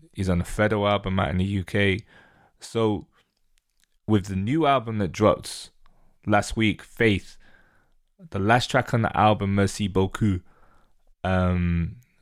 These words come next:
there's a bit of our interview at the end of that track. I gotta give a big shout to Stephen Victor, Shiv, the team. They reached out, they were like, "Yeah, we wanna use some of this on the album." I was like, "Of course." And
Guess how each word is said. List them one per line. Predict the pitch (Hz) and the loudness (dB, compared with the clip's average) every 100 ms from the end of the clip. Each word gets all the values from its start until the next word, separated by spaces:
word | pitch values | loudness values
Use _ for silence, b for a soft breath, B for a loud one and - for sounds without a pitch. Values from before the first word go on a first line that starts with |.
| - _ _ _ _ _ _ _ _ _ _ _ - | -20 _ _ _ _ _ _ _ _ _ _ _ -2
there's | 110 | 2
a | 101 | 2
bit | 95 120 | 4 2
of | 101 | 2
our | 107 104 | 0 2
interview | 107 104 92 95 98 95 92 - - _ _ - - | 0 -2 -6 -2 2 2 0 -6 -20 _ _ -20 -4
at | 104 85 | -4 -2
the | 101 | 0
end | 101 98 | 2 2
of | 92 - | -2 0
that | 98 87 - - | 0 0 -4 -6
track. | - 95 - - _ _ b b b b | 0 0 0 -12 _ _ b b b b
I | 101 | -2
gotta | 92 107 | 2 2
give | 104 | 2
a | 95 | 0
big | 110 101 | 0 0
shout | - 107 80 | 0 0 0
to | - | -2
Stephen | - 101 101 | -2 0 2
Victor, | 90 101 - 95 | 2 0 0 -2
Shiv, | - 104 104 98 | 0 0 0 -2
the | 92 | -12
team. | - 107 104 101 98 b b b b _ | -4 0 0 0 -4 b b b b _
They | - | -6
reached | 98 - | -4 0
out, | 101 87 - | 2 2 0
they | 95 | -2
were | 95 | 0
like, | 90 | 0
"Yeah, | 71 101 | 0 0
we | 98 | 2
wanna | 98 95 | 0 0
use | 92 98 95 | 0 0 0
some | 98 | 0
of | 95 | 2
this | 98 - | 0 0
on | 92 | -2
the | 76 | 2
album." | 101 104 101 | 2 2 0
I | 92 | 0
was | 92 | 0
like, | 90 | -2
"Of | - | -2
course." | - 107 110 107 - _ b b b b b _ - | -6 0 0 0 -6 _ b b b b b _ -4
And | 95 95 92 92 87 | 0 2 0 -2 -4